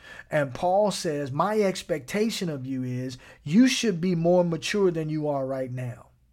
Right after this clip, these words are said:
But you're not, so I gotta break it down in simple ways. And I know you're not mature because I see envy, strife, and division." Wow, wow, wow, wow.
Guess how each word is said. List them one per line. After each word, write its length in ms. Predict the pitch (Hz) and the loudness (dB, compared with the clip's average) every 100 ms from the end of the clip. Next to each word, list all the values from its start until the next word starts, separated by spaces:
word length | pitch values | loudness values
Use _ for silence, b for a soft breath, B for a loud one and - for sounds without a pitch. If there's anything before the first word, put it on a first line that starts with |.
| _ _ _ | _ _ _
But 200 | 156 147 | -4 -4
you're 100 | 143 | -4
not, 440 | 160 233 147 147 _ B B | -2 0 0 -4 _ B B
so 160 | - | -2
I 40 | 156 | 2
gotta 160 | 160 | 2
break 220 | 143 160 147 | 2 -2 -2
it 80 | |
down 460 | 147 143 139 139 131 B B - | -4 -4 -4 -6 -8 B B -10
in 220 | 143 131 | -10 -8
simple 340 | 123 143 135 | -8 -10 -8
ways. 220 | 139 131 127 B | -8 -8 -10 B
And 160 | 175 160 | 0 2
I 120 | 147 | 0
know 320 | 156 196 277 | 0 0 2
you're 200 | 262 185 | 2 2
not 320 | 160 147 143 | 0 -4 -6
mature 440 | 139 127 - 147 156 | -8 -10 -6 -4 -4
because 400 | 151 143 165 147 | -4 -4 -4 -2
I 140 | 151 | -2
see 580 | 147 - 277 269 180 185 | -4 -4 0 2 2 -2
envy, 380 | 208 220 208 220 | -2 -2 0 -2
strife, 500 | 208 - 180 175 175 - | -2 -4 -2 0 -2 -4
and 180 | 170 165 | -4 -4
division." 440 | 151 143 113 117 _ _ _ _ _ _ _ _ _ _ - b b b b | -2 -4 -4 -10 _ _ _ _ _ _ _ _ _ _ -20 b b b b
Wow, 440 | 120 127 120 - - | -10 -8 -8 -12 -10
wow, 520 | - 120 113 107 92 _ | -6 -6 -8 -12 -16 _
wow, 480 | - 120 104 - - _ _ _ _ _ _ _ _ _ | -10 -10 -12 -18 -20 _ _ _ _ _ _ _ _ _
wow. 460 | - 262 90 - - | -12 -12 -12 -18 -20